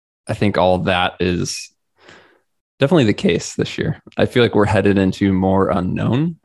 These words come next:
and a bigger challenge that this whole idea of, we've talked about on the podcast before, like, true adventure is only adventure when there's a great chance of failure. <laughs> And I feel like that's where things are at.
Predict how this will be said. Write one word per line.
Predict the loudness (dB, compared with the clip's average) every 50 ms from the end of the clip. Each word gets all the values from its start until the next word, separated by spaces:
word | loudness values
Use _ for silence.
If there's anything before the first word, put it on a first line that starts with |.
| _
and | -8 -4 -2 -2 0 0 -2 -2 -2 -2 -2 -4 -6 -10 -14 _ _
a | -6 -2
bigger | 0 0 2 2 2 0
challenge | -2 -4 -4 -2 -2 0 0 0 0 0 0 -2 -2 -4 -4 -2
that | 0 0 0 0 -2 -6 _ _ _ _ _ _ _ _ _ _ _ _ _ _ _ _ _ _ _ _
this | -4 0 0 0 0
whole | 0 2 2 2
idea | 2 2 0 -2 -2 -2 -2
of, | -2 -4 -8 -12 _
we've | -4 -4 -4 -4 -2
talked | -4 -6 -6
about | -6 -6 -8
on | -6
the | -4
podcast | -6 -6 -4 -4 -4 -6 -4 -8
before, | -10 -10 -6 -4 -2 -2 -2 -2
like, | -4 -4 -6 -8
true | -6 -2 0 0 0
adventure | 0 -2 -4 -4 -4 -2 -2 -2 -2 -2 -2 -4 -6 _ _ _ _ _ _ _ _ _ _ _ _ -4
is | -4 -2 0
only | 0 0 0 0 0
adventure | -2 -2 -2 -2 -2 -2 -4 -4 -2
when | -2 -2 -2 -2 -4 -4 -6 -8 _ _ _ _ _ _ _ _ _ _ _ _ _ _ _ _ _ _ _ _
there's | -2 -2 0 0
a | -2
great | -6 -6 -4 -2 0 0 0 -2
chance | -4 -4 -4 -6 -6 -8
of | -10
failure. | -6 -4 -2 0 0 0 0 0 -2 -2 -2
<laughs> | -2
And | 0 0
I | 0 0
feel | 0 2 2 2
like | 2 0 0
that's | 0 0 0 0 -2 -2
where | -2 0 0
things | -2 -2 -4 -4 -4
are | -4 -4 -4
at. | -4 -4 -6